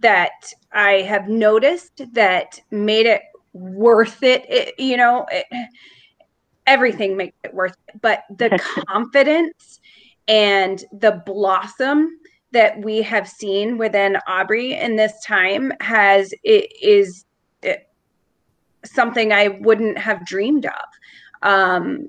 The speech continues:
Speaker 1: you know, watching Aubrey on Halloween run door to door with her brother and say, "Happy Halloween," and "Thank you,"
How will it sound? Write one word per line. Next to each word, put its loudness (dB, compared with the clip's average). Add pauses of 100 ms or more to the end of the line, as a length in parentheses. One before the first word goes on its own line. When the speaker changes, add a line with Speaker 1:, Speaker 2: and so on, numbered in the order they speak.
Speaker 1:
you 0
know, 2
watching 0 (800)
Aubrey 2 (540)
on 2
Halloween 0
run 0
door 2
to 4
door 0
with -2
her -2
brother -2 (360)
and 4
say, 2 (180)
"Happy -2
Halloween," -2 (100)
and -8
"Thank 0
you," 2